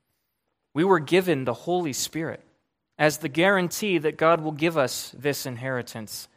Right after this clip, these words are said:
in Christ. Chapter one, we see all three persons of the Trinity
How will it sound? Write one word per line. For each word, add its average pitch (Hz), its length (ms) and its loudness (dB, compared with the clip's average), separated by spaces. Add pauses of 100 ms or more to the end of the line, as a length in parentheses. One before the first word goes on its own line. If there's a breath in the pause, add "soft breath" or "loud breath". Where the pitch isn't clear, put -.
in 120 240 -8
Christ. - 580 -12 (1600)
Chapter 147 300 -2
one, 135 260 -4
we 123 80 -4
see 120 240 -6
all 135 220 0
three 135 320 -10
persons 123 520 -10
of 117 140 -8
the 107 60 -14
Trinity 117 640 -12